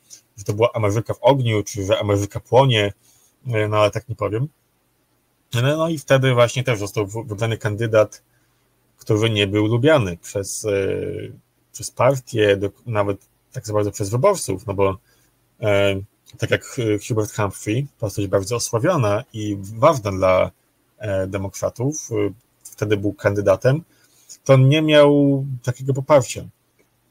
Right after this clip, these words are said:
wśród wyborców. No, on brał udział w prewyborach, zdobył trzy procent głosów. Jak sobie przypomnimy, e, jaki wynik miała Kamala w prewyborach w roku dwudziestym, to ona też miała, nie wiem, z dwa procent poparcia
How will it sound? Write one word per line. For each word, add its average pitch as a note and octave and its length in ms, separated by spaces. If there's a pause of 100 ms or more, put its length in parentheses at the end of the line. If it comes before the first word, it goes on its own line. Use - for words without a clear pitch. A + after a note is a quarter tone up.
(340)
wśród G#2+ 200
wyborców. A2 480
No, A2 80
on A2 120
brał A#2 160
udział G#2 200
w - 40
prewyborach, G2+ 580
zdobył G2+ 280
trzy - 160
procent A2+ 280
głosów. A#2 500 (520)
Jak - 120
sobie A2+ 180
przypomnimy, A#2+ 800 (720)
e, G#2 220 (340)
jaki B2 260
wynik A2+ 240
miała G#2 160
Kamala G#2+ 480
w - 60
prewyborach G2 600
w G#2+ 120
roku G2 240
dwudziestym, G#2 640 (360)
to A#2 80
ona A2+ 100
też C3 180
miała, G2 280
nie G2 100
wiem, F#2 280 (340)
z - 140
dwa A#2 140
procent B2 320
poparcia C3+ 500